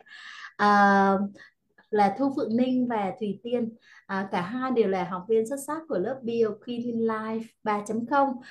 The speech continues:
Ờ, hôm nay đến với chương trình Queen Talk này, Huệ có một thử thách nho nhỏ. Ờ, các kha-, các khách mời có một phút ba mươi giây để giới thiệu về bản thân mình, giống như là cách bạn giới thiệu cái nhân hiệu, cái thương hiệu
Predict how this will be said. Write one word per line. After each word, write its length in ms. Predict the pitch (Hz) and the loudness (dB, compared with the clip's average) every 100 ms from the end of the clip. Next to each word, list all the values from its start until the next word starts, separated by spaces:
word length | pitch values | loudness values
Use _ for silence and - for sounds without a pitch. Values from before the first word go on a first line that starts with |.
| - - | -20 -10
Ờ, 200 | - 202 | -2 0
hôm 200 | 196 302 | 2 4
nay 320 | 302 302 294 269 | 6 6 2 4
đến 180 | 226 | 4
với 100 | 285 294 | 4 0
chương 100 | 294 | -4
trình 160 | 180 196 | -4 -4
Queen 200 | 247 247 | -6 -4
Talk 160 | 294 | -4
này, 240 | 302 233 196 | -2 -4 -4
Huệ 100 | 202 | -6
có 80 | - | -6
một 120 | 247 220 | -4 -4
thử 100 | - 226 | -8 -10
thách 100 | 247 - | -14 -10
nho 100 | 220 | -8
nhỏ. 360 | 208 165 185 - _ _ _ _ _ _ | -8 -10 -12 -18 _ _ _ _ _ _
Ờ, 440 | - 196 190 190 185 | -6 -4 -2 -2 -6
các 100 | 320 302 | -8 -4
kha-, 280 | 277 240 | -4 -4
các 220 | 233 220 - | -8 -12 -6
khách 140 | 349 | 2
mời 320 | 294 233 202 196 | 4 4 2 2
có 240 | 208 196 | 4 4
một 260 | 254 285 226 | 4 2 0
phút 120 | 330 392 | -2 0
ba 100 | 254 | 2
mươi 140 | 247 254 247 | 2 0 -2
giây 260 | 254 247 - _ _ | -2 -2 -8 _ _
để 160 | 190 170 | -2 0
giới 260 | 196 202 294 | 2 2 2
thiệu 320 | 302 - 175 | 2 0 -2
về 280 | 208 196 185 | -2 0 0
bản 220 | 185 165 | -2 -4
thân 180 | 202 233 | -4 0
mình, 260 | 233 214 - - _ - | 2 2 -2 -12 _ -4
giống 120 | 220 | 2
như 140 | 302 | 4
là 180 | 294 - - | 4 0 -2
cách 100 | 311 - | -8 -6
bạn 160 | 220 175 | -8 -4
giới 200 | 190 208 | -4 -4
thiệu 160 | 269 - - | -4 -6 -8
cái 120 | 202 202 - | -10 -10 -6
nhân 280 | 247 262 247 | -2 -2 0
hiệu, 220 | 269 - | -2 -4
cái 100 | 208 208 | -8 -10
thương 160 | 262 233 | -8 -4
hiệu 160 | 254 | -4